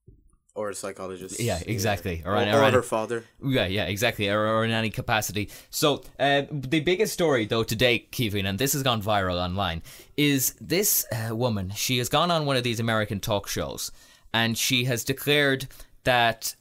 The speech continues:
Speaker 2: a lifestyle was given to her by her ex, and she expects the ex to maintain that lifestyle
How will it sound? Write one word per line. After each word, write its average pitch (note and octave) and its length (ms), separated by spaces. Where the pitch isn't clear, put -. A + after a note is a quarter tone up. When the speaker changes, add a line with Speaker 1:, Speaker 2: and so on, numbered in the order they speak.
Speaker 2:
a B2 80
lifestyle D3+ 600
was C3+ 160
given C3+ 300
to A#2 140
her F#2+ 280
by A2+ 160
her A2 160
ex, - 500
and A#2+ 220
she F#3 380
expects - 680
the C3 180
ex - 480
to C3+ 100
maintain C3 640
that A#2+ 200
lifestyle G2 760